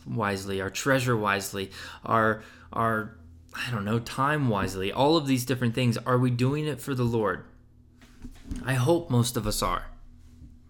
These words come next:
But we live in such a microwave culture and we want immediate fruit. And when it doesn't happen, we just chalk it up as a loss. You know, sometimes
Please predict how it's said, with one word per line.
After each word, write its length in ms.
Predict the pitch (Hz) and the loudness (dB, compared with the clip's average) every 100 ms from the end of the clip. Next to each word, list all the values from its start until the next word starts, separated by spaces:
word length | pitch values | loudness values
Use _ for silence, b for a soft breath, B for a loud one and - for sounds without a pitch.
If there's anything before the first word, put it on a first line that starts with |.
| - - - - - 120 | -20 -20 -20 -20 -20 0
But 420 | - 160 - - - - - - | 6 6 4 -8 -16 -20 -16 0
we 140 | 127 | 4
live 240 | 135 147 165 | 6 6 4
in 120 | 151 | 2
such 220 | 123 147 | 0 0
a 60 | 127 | 2
microwave 600 | 117 117 123 151 131 127 | 4 4 2 2 2 0
culture 580 | - 135 127 107 98 - B B | 0 0 2 0 0 -4 B B
and 80 | 117 | 4
we 80 | 120 | 6
want 200 | 123 131 | 8 6
immediate 460 | 117 120 135 143 107 | 6 6 6 4 2
fruit. 460 | - 143 110 - B B B | 4 6 6 0 B B B
And 160 | 113 | 6
when 100 | 127 | 6
it 120 | 131 117 | 6 6
doesn't 240 | 131 139 | 2 2
happen, 420 | 127 123 117 110 | 4 4 2 -2
we 80 | 104 | -2
just 200 | 107 - | -2 -2
chalk 220 | - 104 | -2 0
it 60 | 113 | 0
up 140 | 104 | 0
as 100 | 104 | -2
a 40 | 98 | 0
loss. 400 | 117 127 - - - - - - - - _ _ _ _ _ _ - | 2 0 -4 -14 -20 -20 -20 -20 -20 -20 _ _ _ _ _ _ -16
You 100 | - | -6
know, 220 | 107 113 131 - _ - - - | 0 0 -2 -8 _ -20 -20 -8
sometimes 920 | - 147 147 120 156 147 123 123 | -2 0 0 0 0 4 4 2